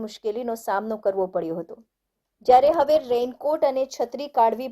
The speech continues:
પડે તેવી સ્થિતિનું નિર્માણ થઈ ગયું છે. હવામાન વિભાગે આગામી ત્રણ દિવસ સુરત સહિત દક્ષિણ ગુજરાતમાં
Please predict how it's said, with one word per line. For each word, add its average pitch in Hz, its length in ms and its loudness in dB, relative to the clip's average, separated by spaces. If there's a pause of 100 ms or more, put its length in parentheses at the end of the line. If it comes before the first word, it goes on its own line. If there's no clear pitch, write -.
પડે 233 260 2
તેવી 233 240 -4
સ્થિતિનું 233 600 -8
નિર્માણ 208 440 -6
થઈ 202 220 -4
ગયું 160 180 -10
છે. - 200 -6 (600)
હવામાન 277 440 4
વિભાગે 277 400 2
આગામી 254 500 0
ત્રણ 262 320 -2
દિવસ 240 320 -2
સુરત 240 380 -2
સહિત 233 420 -4
દક્ષિણ 214 340 -4
ગુજરાતમાં 226 720 0